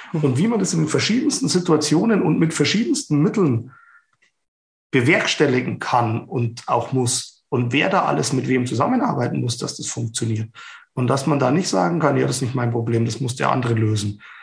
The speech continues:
Speaker 2: Sondern wenn der Gast zu einem kommt und sagt, er hat ein Problem, dann ist das jetzt erstmal meines und ich gehe dann zu dem anderen und löse das mit dem. Weil der Gast hat es bei mir deponiert und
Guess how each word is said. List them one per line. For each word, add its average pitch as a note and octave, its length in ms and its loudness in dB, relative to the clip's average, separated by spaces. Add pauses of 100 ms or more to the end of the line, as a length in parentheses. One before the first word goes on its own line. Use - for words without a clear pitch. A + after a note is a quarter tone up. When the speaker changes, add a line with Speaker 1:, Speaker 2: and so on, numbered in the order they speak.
(200)
Speaker 2:
Sondern A#2+ 220 0
wenn B2+ 60 2
der B2+ 80 2
Gast D3 260 0
zu - 80 2
einem - 180 0
kommt - 240 -2
und D3 80 2
sagt, B2 200 0
er D#3+ 80 0
hat - 40 -2
ein A#2+ 80 0
Problem, D#3 440 0
dann C3+ 200 0
ist - 140 -4
das - 160 -2
jetzt D#3+ 180 0
erstmal - 360 0
meines C3 460 2
und D3 200 -4
ich E3 320 -2
gehe B2 200 0
dann A#2 220 2
zu B2 140 -4
dem - 160 -2
anderen A#2 320 0
und A#2 160 0
löse A#2 260 -2
das - 140 -6
mit B2 180 -6
dem. A#2+ 260 -4 (360)
Weil B2+ 120 2
der C3 120 2
Gast - 280 0
hat D3+ 100 0
es - 120 -8
bei C#3+ 140 0
mir D#3 180 4
deponiert A2+ 680 0
und C3+ 340 -2